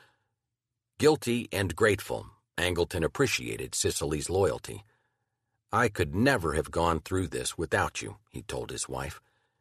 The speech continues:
He didn't want his final days to burden her, he said. He wanted to go into the woods on my own like an Indian and deal with the end of my life like an Apache. He offered reflections,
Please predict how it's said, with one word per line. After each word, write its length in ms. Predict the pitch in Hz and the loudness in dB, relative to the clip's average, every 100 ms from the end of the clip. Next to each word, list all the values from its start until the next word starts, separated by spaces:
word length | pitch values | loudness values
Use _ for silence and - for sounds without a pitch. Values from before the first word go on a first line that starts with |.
| _ - | _ -2
He 140 | 101 | 2
didn't 300 | 104 98 69 | 4 2 0
want 240 | 95 101 | 2 2
his 160 | 87 - | 0 -2
final 320 | 95 87 80 | 2 2 2
days 320 | 73 90 76 - | 2 2 2 -2
to 80 | |
burden 380 | 71 113 117 69 | 2 4 4 2
her, 260 | 64 60 50 | -8 -8 -8
he 180 | - 62 | -8 -4
said. 360 | - 64 69 _ _ _ _ | -2 -2 -8 _ _ _ _
He 100 | 95 | 0
wanted 320 | 95 107 101 | 4 4 4
to 140 | 101 82 | 0 -4
go 340 | 78 104 123 | 2 4 6
into 240 | 131 113 101 | 6 4 2
the 140 | 90 | 0
woods 340 | 90 113 113 | 4 4 4
on 140 | 98 90 | 2 2
my 240 | 87 85 | 2 4
own 360 | 95 101 98 90 | 4 4 2 0
like 240 | - 82 87 | -2 0 2
an 100 | 98 | 2
Indian 460 | 120 85 60 58 _ _ _ - | 2 0 -6 -10 _ _ _ -10
and 200 | 67 67 | -8 -2
deal 320 | 85 110 107 | 2 4 2
with 160 | 76 - | -2 -2
the 120 | 78 | 0
end 160 | 98 | 0
of 120 | 82 71 | 0 -2
my 180 | 71 | -2
life 480 | 71 71 82 87 - _ _ - | 0 0 0 -4 -14 _ _ -4
like 180 | 76 80 | -4 -2
an 80 | 85 | -4
Apache. 640 | 82 90 73 - - - _ _ _ _ _ _ _ _ _ _ _ _ | -4 -2 -2 -4 -8 -14 _ _ _ _ _ _ _ _ _ _ _ _
He 120 | 113 | 4
offered 440 | 123 156 123 92 82 | 4 4 4 2 2
reflections, 760 | 80 127 104 - 65 78 - | 2 2 0 -2 -4 -6 -8